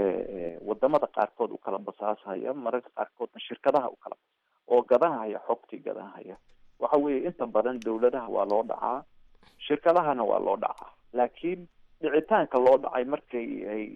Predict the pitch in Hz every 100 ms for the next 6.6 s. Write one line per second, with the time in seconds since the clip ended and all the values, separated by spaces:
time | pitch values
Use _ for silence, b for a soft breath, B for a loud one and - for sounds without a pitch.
0 | - - 113 - 143 135 - 110 - 104
1 | 101 104 117 143 135 110 113 127 117 95
2 | 107 - 123 131 - _ _ - - _
3 | - - - 135 151 175 165 131 113 110
4 | 113 104 98 101 101 92 92 90 - 95
5 | - 92 - - _ - 127 - 95 95
6 | 92 90 - 98 98